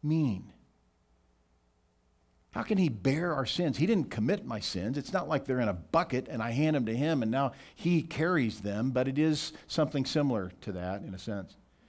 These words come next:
The idea of bearing is to carry up. In Isaiah fifty-three, verse four, Isaiah says it this way, "Surely our griefs he himself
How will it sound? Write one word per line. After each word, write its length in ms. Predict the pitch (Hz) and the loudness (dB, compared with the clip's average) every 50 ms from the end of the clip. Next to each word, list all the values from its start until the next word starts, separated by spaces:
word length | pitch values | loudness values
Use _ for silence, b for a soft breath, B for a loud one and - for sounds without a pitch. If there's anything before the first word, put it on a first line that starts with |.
| b b b b b b b b b b b b b b _ _ _ _ _ _ _ _ - | b b b b b b b b b b b b b b _ _ _ _ _ _ _ _ 0
The 140 | 123 127 123 | 4 6 6
idea 360 | 127 123 117 123 120 113 113 | 6 6 6 4 4 4 4
of 160 | 110 - - - | 2 0 -4 -10
bearing 720 | - 117 98 - 127 127 135 139 131 123 117 117 117 117 B B B B B B B _ _ _ _ _ _ _ _ _ b b b b b | -10 -8 -2 2 4 6 6 6 6 4 4 2 2 0 B B B B B B B _ _ _ _ _ _ _ _ _ b b b b b
is 200 | 135 110 104 - | -4 -4 -4 -4
to 120 | - - | -4 -6
carry 520 | 123 - - - 147 135 135 135 135 127 - - | -6 -4 -2 0 0 2 2 2 0 0 -2 -2
up. 300 | 139 135 - - - - - - - _ _ _ _ _ _ _ _ _ _ _ _ _ _ _ _ _ _ b b b b b b b b b b | -2 -2 -2 -4 -8 -14 -20 -20 -20 _ _ _ _ _ _ _ _ _ _ _ _ _ _ _ _ _ _ b b b b b b b b b b
In 80 | 90 | 0
Isaiah 340 | 107 107 107 101 120 117 110 | 2 2 2 4 4 4 4
fifty-three, 560 | 107 - 135 - - 107 - - 123 127 127 120 | 4 2 -2 -2 -2 -4 -6 -2 0 2 2 2
verse 260 | 101 104 101 - - | 2 0 -4 -6 -6
four, 420 | - - 135 127 123 113 107 98 90 - - - _ b b b b b b | -6 -2 0 2 2 2 2 0 -2 -8 -18 -20 _ b b b b b b
Isaiah 400 | 107 107 101 107 120 120 117 107 | -2 -2 2 2 2 4 4 2
says 280 | 104 - - 117 110 107 | 0 0 0 0 2 0
it 100 | 107 - | 0 0
this 220 | 131 123 120 - | 0 -2 0 0
way, 280 | 120 107 95 92 87 85 - - _ _ _ _ _ _ _ _ _ _ _ _ _ _ _ _ _ _ _ - B B B B B B B B B | -2 -2 0 -2 -2 -6 -10 -18 _ _ _ _ _ _ _ _ _ _ _ _ _ _ _ _ _ _ _ -20 B B B B B B B B B
"Surely 420 | - - - 156 160 147 131 117 | -6 0 2 2 4 4 4 4
our 160 | 110 117 113 | 4 4 4
griefs 440 | 113 101 113 127 135 120 107 - - | 2 4 2 4 4 4 2 0 -2
he 140 | - 110 104 | -2 -2 0
himself 640 | 104 104 95 - - 107 101 98 - - - - | 0 0 -2 -2 0 0 -2 -2 -4 -8 -20 -20